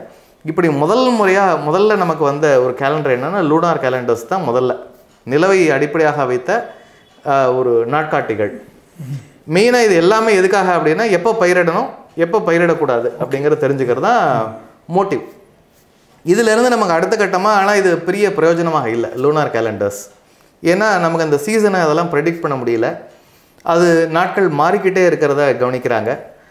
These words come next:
ஆ, ஒரு பதினோரு நாள் ஒரு தடவை முன்னோக்கி, முன்னோக்கி போய்க்கிட்டே இருக்கு அப்படிங்கிறத அவங்க க-, கணிக்கிறாங்க.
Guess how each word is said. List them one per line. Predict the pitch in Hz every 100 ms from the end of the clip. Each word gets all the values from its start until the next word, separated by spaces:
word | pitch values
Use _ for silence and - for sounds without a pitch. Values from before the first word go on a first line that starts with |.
| _ _ _ -
ஆ, | 156 147
ஒரு | 156 156
பதினோரு | 170 190 220 208
நாள் | 190 214
ஒரு | 190 170
தடவை | 175 214
முன்னோக்கி, | 185 185 208 202 185
முன்னோக்கி | 170 180 175
போய்க்கிட்டே | 170 160 151
இருக்கு | 156 139 127 123 -
அப்படிங்கிறத | 117 131 120 117 170 156
அவங்க | 120 107
க-, | 110 - 139
கணிக்கிறாங்க. | 139 127 101